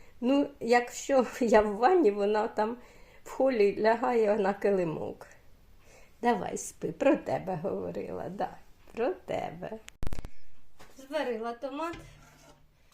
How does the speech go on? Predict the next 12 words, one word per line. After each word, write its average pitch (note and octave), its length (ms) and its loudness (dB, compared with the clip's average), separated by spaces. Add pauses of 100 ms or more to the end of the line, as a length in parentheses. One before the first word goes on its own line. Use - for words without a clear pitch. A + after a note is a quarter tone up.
(320)
і D4+ 220 -10 (180)
тепер C4+ 320 -8
заливаю A3+ 840 -8 (1120)
баночки. F3+ 680 -10
Вже B3+ 240 -4
одну A#3 260 -6 (140)
півтора A3 500 -10
літрову G3+ 580 -12
залила. G3 920 -10 (1500)
Е, - 220 -12 (140)
трішки D#4+ 500 -6
рідший, C#4 680 -6